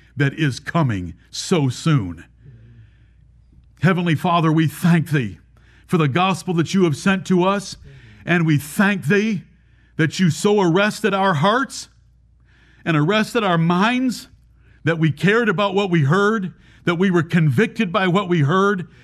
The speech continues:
we were converted by what we heard, and, oh Lord, we hope we were changed by what we heard. Help us to change more. Help us to help each other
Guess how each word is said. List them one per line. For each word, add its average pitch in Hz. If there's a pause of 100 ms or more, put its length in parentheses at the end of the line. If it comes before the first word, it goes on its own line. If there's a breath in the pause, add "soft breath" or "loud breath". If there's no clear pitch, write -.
(120)
we 165
were 175
converted 165 (320 soft breath)
by 156
what 175
we 165
heard, 151 (380 loud breath)
and, 156
oh 190
Lord, 180 (180 soft breath)
we 170
hope 160 (200 soft breath)
we 180
were 170
changed 143 (240 soft breath)
by 151
what 160
we 156
heard. 131 (500 soft breath)
Help 202
us 190
to 190
change 180
more. 151 (420 loud breath)
Help 190
us 196
to 185
help 190
each 202
other 185